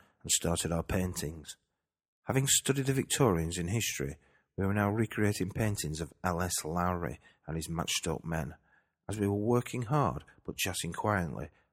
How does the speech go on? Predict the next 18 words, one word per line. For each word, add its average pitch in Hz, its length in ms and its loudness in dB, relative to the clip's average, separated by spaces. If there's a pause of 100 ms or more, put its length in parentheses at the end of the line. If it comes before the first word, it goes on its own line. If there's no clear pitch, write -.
I - 60 -6
suddenly 135 340 0
heard 92 160 0
a 87 40 -2
beeping 117 460 -4
noise. 78 380 -6 (500)
The - 80 -20
prefect - 500 -2
badge 78 280 -2
Mister - 260 -4
Topping - 380 -4
had 80 160 -10
given 113 240 -4
me 80 120 -4
was 87 200 -8
vibrating. 87 840 -2 (1000)
"Mister 165 240 -2
Russell, 165 600 2